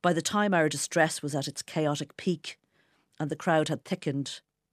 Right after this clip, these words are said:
a gap appeared, and in it a woman, or rather, a Botticelli angel, with our daughter in her arms. Our girl was hiccuping with sobs, but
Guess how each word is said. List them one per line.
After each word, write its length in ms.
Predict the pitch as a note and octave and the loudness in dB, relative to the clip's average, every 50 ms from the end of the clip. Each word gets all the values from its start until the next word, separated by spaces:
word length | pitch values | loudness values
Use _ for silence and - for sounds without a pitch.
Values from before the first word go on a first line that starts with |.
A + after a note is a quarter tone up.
| _ _ _ _ _ _ _ - D3+ | _ _ _ _ _ _ _ -6 -6
a 60 | C#3 | -4
gap 300 | - E3+ F3 F3 E3+ - | 0 0 0 0 0 -4
appeared, 540 | E3+ - - D3+ C#3 C#3+ C#3+ C3+ A#2+ - - - _ _ _ _ _ _ _ _ _ _ _ _ _ _ _ - - | -6 -2 -2 0 0 0 -2 -2 -4 -6 -10 -12 _ _ _ _ _ _ _ _ _ _ _ _ _ _ _ -6 -4
and 180 | C#3 C#3 - - - | -2 -2 -2 -2 -2
in 140 | E3 D3+ D3 | 0 0 0
it 100 | D3+ - | -2 -2
a 80 | D#3 | -4
woman, 400 | C#3+ C3+ C3 C#3 C#3 B2+ B2+ - _ _ _ _ _ _ _ _ _ - | -2 -2 -2 -2 -2 -4 -4 -8 _ _ _ _ _ _ _ _ _ -6
or 140 | C#3+ C#3+ C3 | -6 -4 -2
rather, 500 | D3 D3 D3 C#3+ D3 C#3 C#3 C3 A#2+ _ _ _ _ _ _ _ _ _ _ _ - | -2 -2 -2 -2 -2 -4 -4 -6 -10 _ _ _ _ _ _ _ _ _ _ _ -12
a 60 | C3 | -6
Botticelli 560 | - D#3 D3+ D3 C#3+ - - D3+ C3+ C#3 - - | -2 -2 0 -2 -2 -2 -2 -2 0 -2 -2 -2
angel, 480 | D3 C#3+ C#3+ C#3+ C#3+ - D3 B2+ B2+ _ _ _ _ _ _ _ _ _ _ _ _ - | -2 0 0 0 -2 -2 -4 -6 -8 _ _ _ _ _ _ _ _ _ _ _ _ -6
with 160 | C#3+ C#3+ - - | -6 -6 -4 -4
our 240 | D3+ D3+ C#3 C#3 | -2 0 0 -2
daughter 380 | C3 - D3 C3 C3+ C#3 - C#3 | -2 -2 -2 -2 -2 -4 -6 -8
in 200 | - - C3+ C3+ | -6 -4 -4 -4
her 140 | C3+ C#3+ - - | -2 -4 -4 -4
arms. 540 | B2+ C3+ C3 B2+ B2+ C3 C3 - - - - _ _ _ _ _ _ _ _ _ _ _ _ _ _ _ _ _ _ _ _ _ _ _ _ _ _ _ _ - | -6 -6 -4 -4 -6 -6 -8 -10 -12 -14 -16 _ _ _ _ _ _ _ _ _ _ _ _ _ _ _ _ _ _ _ _ _ _ _ _ _ _ _ _ 2
Our 140 | F3+ F3 D#3 | 2 2 2
girl 320 | - F#3 E3+ E3 E3 D#3+ | 2 2 4 4 4 4
was 160 | D#3 D3+ - | 2 0 -2
hiccuping 420 | - - G3 - - F3 - F3 D3 | 0 -2 -2 0 0 0 0 0 -2
with 180 | D#3 D3+ - | -2 -4 -4
sobs, 380 | - - D3+ C#3 C#3+ C#3+ - - | 0 2 2 2 2 0 -2 -6
but 240 | - C3+ C3+ - | -6 -6 -4 -4